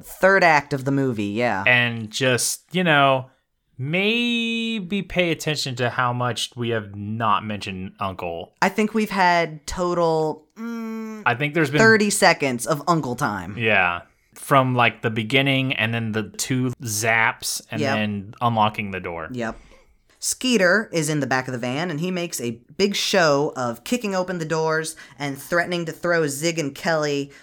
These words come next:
Speaker 1: from the back of the van, but their radiator craps out at the worst possible time,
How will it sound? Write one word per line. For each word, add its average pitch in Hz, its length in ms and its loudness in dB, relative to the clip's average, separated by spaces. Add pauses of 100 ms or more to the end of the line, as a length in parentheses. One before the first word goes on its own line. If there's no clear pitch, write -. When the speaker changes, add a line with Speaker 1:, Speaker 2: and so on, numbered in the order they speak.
Speaker 1:
from 151 220 -4
the 139 80 -6
back 147 220 0
of 143 60 -10
the 135 60 -6
van, 123 520 -6 (340)
but 165 440 0
their 165 300 0
radiator 160 580 0
craps 143 420 0
out 143 220 2
at 123 100 -8
the 113 80 -6
worst 160 280 -4
possible 160 380 -2
time, 117 420 -6